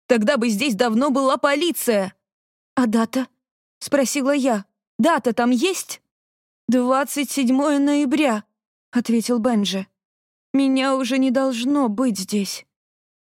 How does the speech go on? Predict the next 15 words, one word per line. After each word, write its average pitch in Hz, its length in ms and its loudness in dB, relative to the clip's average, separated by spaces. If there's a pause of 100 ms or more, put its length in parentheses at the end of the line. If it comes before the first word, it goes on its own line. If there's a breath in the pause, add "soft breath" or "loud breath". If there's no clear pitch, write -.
«Опечатка?» 247 840 -2 (440)
не 269 100 2
задумываясь, 233 580 0
сказала 254 420 0
я. 233 320 -2 (280)
«Но 269 180 2
здесь 254 380 0
бы 240 140 0
была 262 260 2
полиция». 277 840 0 (500)
«Да 233 220 4
чёрт 269 580 0
с - 60 -2
этим 247 280 2
всем!» 226 500 0